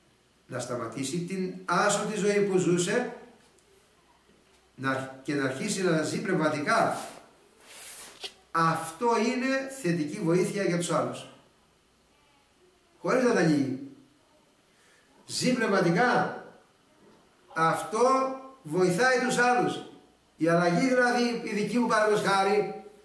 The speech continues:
χωρίς να γίνω τους να διδάσκω εσάς, αυτό έχει ακτινοβολία στον άλλον. Και αυτή η ακτινοβολία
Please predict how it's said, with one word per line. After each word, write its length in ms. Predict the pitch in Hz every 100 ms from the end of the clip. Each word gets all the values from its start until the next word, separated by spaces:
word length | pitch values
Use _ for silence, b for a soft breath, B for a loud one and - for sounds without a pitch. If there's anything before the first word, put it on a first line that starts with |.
| _ _ b b b
χωρίς 200 | 208 240
να 80 | 262
γίνω 160 | 262 254
τους 100 | 240
να 300 | 240 226 208
διδάσκω 360 | 196 208 202 190
εσάς, 460 | 165 165 160 - - - - _ _ _ _ _ _ _ _ _ _ - -
αυτό 760 | 185 190 196 220 247 247 247 - - - _ _ -
έχει 280 | 233 233 240
ακτινοβολία 640 | 240 240 240 240 277 294
στον 280 | 240 202 170
άλλον. 300 | 131 127 120 - - _ _ - -
Και 100 | 202
αυτή 140 | 226
η 40 | 269
ακτινοβολία 640 | 254 240 220 214 262